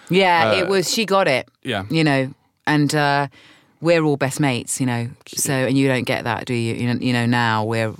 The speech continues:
Speaker 1: she does not regret it. She just said to me, "If you can, keep your finger in the pie
Speaker 2: Yeah.
Speaker 1: so that if someone <laughs> asks you to do something, you don't think you're gonna have a heart attack through nerves.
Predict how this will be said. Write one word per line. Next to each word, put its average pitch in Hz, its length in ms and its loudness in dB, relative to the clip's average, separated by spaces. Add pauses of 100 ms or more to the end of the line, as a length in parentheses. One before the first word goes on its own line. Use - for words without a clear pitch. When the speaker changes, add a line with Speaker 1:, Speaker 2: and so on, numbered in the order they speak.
(640)
Speaker 1:
she - 200 -2
does 127 240 0
not 120 160 -2
regret 107 300 -2
it. 98 160 -2
She 165 140 0
just 190 200 2
said 156 200 2
to 151 100 -2
me, 139 160 2 (320)
"If 208 160 0
you 202 100 0
can, 151 300 2
keep - 180 -4
your 143 80 -4
finger 139 280 2
in 127 80 2
the 123 80 0
pie 120 520 0
Speaker 2:
Yeah. 104 200 0 (240)
Speaker 1:
so 147 200 2
that 127 120 0
if 143 80 -2
someone 170 280 2
<laughs> 151 120 4
asks - 180 0
you 139 60 -2
to - 140 -6
do 139 120 0
something, 131 260 -2
you 139 60 2
don't 143 140 0
think 143 120 2
you're 139 80 2
gonna 135 80 0
have 131 120 -4
a 120 100 -14
heart 147 220 0
attack - 320 -8
through 131 160 -2
nerves. 120 500 0